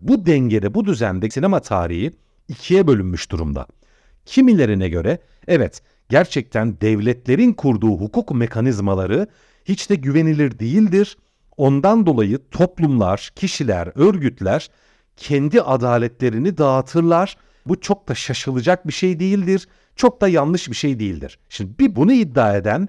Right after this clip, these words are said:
filmler, işte diyorum senaristler, yönetmenler var. Ancak bunun son derece kandırıkçı bir şey olduğunu, hiç de aslında yani o kişilerin, örgütlerin adalet dağıttıklarını zannetseler de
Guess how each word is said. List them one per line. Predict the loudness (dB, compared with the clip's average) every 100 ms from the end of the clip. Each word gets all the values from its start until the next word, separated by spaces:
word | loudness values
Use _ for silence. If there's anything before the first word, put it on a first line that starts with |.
| -8
filmler, | -6 0 0 2 2 0
işte | -4 -6 0
diyorum | 0 0 -2
senaristler, | -2 0 -2 -2 -2 0
yönetmenler | 0 -2 -2 -4 -4 -4 -6
var. | -12 -18 -20 _ _ _ 0
Ancak | 2 4 2 -4
bunun | -2 2 4 2 -2 -10 _ _ _
son | -18 0 2 4
derece | 2 0 0 -4 -6
kandırıkçı | -8 -2 0 0 0 0 -2 -2 -2
bir |
şey | 0 0 0
olduğunu, | -2 -4 -4 -6
hiç | -4 -4 0
de | 0 0 -2
aslında | -4 -4 -2 0 2 2 -2 _ -2
yani | -2 0 0
o |
kişilerin, | -2 -2 -2 0 0 2
örgütlerin | 0 0 -4 -4 -4 -6 -10 _ _
adalet | -4 0 2 2 0
dağıttıklarını | -2 -2 -2 -10 -2 -2 0 -4
zannetseler | -2 -2 0 -2 -4 -6 -4 2 2 2
de | -2